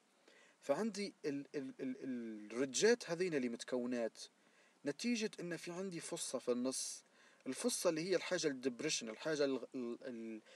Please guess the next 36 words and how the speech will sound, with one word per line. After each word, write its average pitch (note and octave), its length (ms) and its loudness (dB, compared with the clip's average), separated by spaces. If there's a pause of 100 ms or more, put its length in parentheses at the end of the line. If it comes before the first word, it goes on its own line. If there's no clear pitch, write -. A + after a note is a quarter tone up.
(340)
كيف G#3+ 220 0
الحفرة F#3 420 0
ب-، A2 340 -6
بمعنى، B2 400 2
آه، A2+ 560 -4
أصح - 340 0
أو A#2 100 0
بمعنى A#2+ 360 -2
بسيط. C3 400 -2
حتى - 240 -4
لما C#3 160 0
تجوا C#3 140 -4
تشتغلوا D3 480 0
كارفينج F3+ 440 2 (380)
يقول B2+ 160 0
لك C#3+ 100 6
ضروري C3+ 420 4
الفصة - 480 -4
في - 120 -10
جهة A#2+ 240 -6
اللينجوال A#2+ 420 -4
توضحها. F#3 640 4 (460)
أول G3+ 240 10
ما F#3+ 140 2
أنت G3 160 2
ترسم F3 380 0
الفصة E3 360 2
من E3 160 2
لاورا G3 340 8 (300)
فدغري E3+ 380 4
حيبان D#3+ 460 6
ال-، C3 280 4 (100)
المارجنال B2+ 760 2
ريدج D#3+ 320 2
والانسايزر B2 640 4
ريدج D3+ 300 2